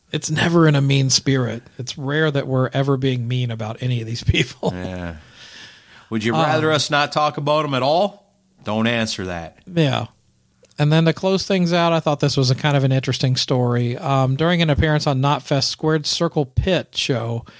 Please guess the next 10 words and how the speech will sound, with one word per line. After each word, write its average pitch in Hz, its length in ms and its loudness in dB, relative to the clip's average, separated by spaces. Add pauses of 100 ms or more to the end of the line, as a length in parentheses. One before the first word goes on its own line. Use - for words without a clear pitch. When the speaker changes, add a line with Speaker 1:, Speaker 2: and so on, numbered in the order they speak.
(300)
Speaker 1:
Fozzy 165 420 0
and 143 120 0
Stuck 165 180 0
Mojo 151 340 2
guitarist 139 440 0
Rick, 151 220 -2 (180)
Rich 170 320 -2
Ward 151 400 0
reflected 147 500 0
on 135 400 2